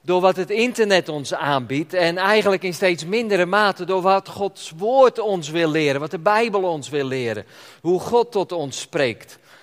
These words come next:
En naar mijn idee is dat een ontwikkeling waar we echt heel voorzichtig mee om moeten gaan. En deze periode waarin we nu leven, deze coronaperiode,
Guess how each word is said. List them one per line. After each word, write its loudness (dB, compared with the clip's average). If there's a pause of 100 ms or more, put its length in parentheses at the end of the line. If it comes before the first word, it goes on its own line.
(400)
En -2 (1200)
naar -4
mijn 2
idee 4
is -2
dat -2
een -2
ontwikkeling -4
waar -2
we -2
echt -6
heel 2
voorzichtig -2
mee -2
om 0
moeten -2
gaan. -6 (800)
En -8
deze 2 (100)
periode 4
waarin -2
we -4
nu -6
leven, 2
deze -2
coronaperiode, -2